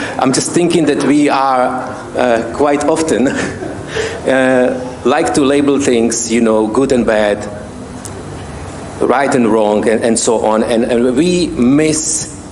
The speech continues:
the, the truth. And truth does matters, right? We have the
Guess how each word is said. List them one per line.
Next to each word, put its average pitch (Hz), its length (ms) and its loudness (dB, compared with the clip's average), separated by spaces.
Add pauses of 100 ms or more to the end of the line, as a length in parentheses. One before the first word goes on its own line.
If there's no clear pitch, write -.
(160)
the, 127 100 2 (1160)
the 254 280 0
truth. - 580 -2 (300)
And 117 280 -2
truth 190 460 0
does 160 220 0
matters, - 480 0
right? 110 200 2
We 143 120 2
have 165 160 0
the 143 140 2